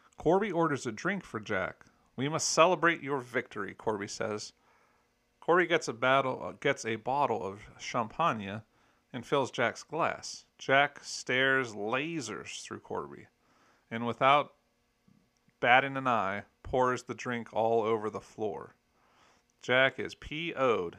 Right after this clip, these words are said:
and not afraid to show it. The gauntlet has been poured out, so to speak. The two men stand up, and Corby flips the table.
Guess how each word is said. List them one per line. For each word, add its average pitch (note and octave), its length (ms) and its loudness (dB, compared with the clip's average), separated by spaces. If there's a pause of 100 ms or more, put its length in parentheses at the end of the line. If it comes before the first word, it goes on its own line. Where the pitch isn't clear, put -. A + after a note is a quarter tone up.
and A2 140 -12
not A#2+ 220 2
afraid A2+ 500 0
to - 120 -10
show G#2 320 0
it. - 100 -12 (1400)
The A2+ 80 -4
gauntlet D3+ 520 0 (300)
has C3 280 4
been B2+ 180 -6
poured B2 340 2
out, G#2+ 240 2
so - 160 -6
to - 80 -10
speak. - 380 -14 (1400)
The A#2 80 -12
two D#3+ 260 -2
men D#3+ 240 4
stand C#3 420 2
up, A2 260 6 (420)
and A2+ 140 -2
Corby C#3 580 10
flips - 540 2
the A2+ 100 -8
table. G#2 500 2